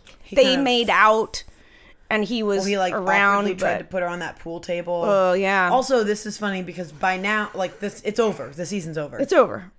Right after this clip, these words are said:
Speaker 1: And we're
Speaker 2: But
Speaker 1: talking about it like it's, you know.
Speaker 2: I'm just, in the last two episodes that I watched last night,
Speaker 1: Yeah.
Speaker 2: I have,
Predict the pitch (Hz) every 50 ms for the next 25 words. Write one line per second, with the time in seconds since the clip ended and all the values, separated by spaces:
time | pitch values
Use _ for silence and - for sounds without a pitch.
0 | _ _ _ - 165 175 175 233 294 - - - 170 165 160 151 151 147 120 147
1 | 160 - - 156 - - - - 160 165 135 127 156 - - 240 262 277 302 311
2 | 330 - - - - 247 247 277 285 277 - - - _ _ _ _ _ - 262
3 | 262 254 233 214 214 202 202 220 - - - - 269 226 202 208 254 233 - 233
4 | 214 208 208 214 180 180 175 180 - - - - 220 190 185 185 - - - 214
5 | 226 220 - 202 190 185 170 160 - - _ _ - - 226 233 233 240 262 285
6 | 262 247 240 233 208 - -